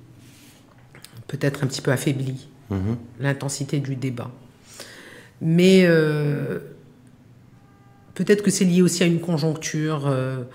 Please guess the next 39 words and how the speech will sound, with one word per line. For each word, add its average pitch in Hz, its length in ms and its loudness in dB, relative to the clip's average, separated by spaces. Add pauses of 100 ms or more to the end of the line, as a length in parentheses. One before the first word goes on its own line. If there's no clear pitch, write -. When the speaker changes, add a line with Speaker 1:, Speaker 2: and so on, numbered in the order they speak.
(300)
Speaker 1:
à 151 80 -2
une 151 80 0
période. 147 440 0
Vous - 60 -12
savez, 160 340 0
nous 156 160 0
sommes 156 280 -2
en 147 100 2
train 175 520 2 (400)
de 160 80 -4
vivre 156 180 0
une 147 120 0
période 151 220 0
très - 140 -8
particulière 143 720 -2
de, 127 300 -4 (960)
de, 143 140 -4
de 127 60 -8
l'histoire 147 300 0
contemporaine 143 520 -2
du 131 100 -4
Maroc. 156 520 2
Nous 139 180 -4
avons 139 120 -4
une 143 100 0
nouvelle 135 220 -4
constitution - 760 -6
depuis - 360 -6
quelques 135 340 -6
années. 185 440 2 (420)
Nous 139 220 -2
avons 143 360 0
des 135 240 -2
règles 139 260 0
du 160 120 0
jeu 180 280 4
qui 180 160 -2
ont 156 60 0
évolué. 170 800 4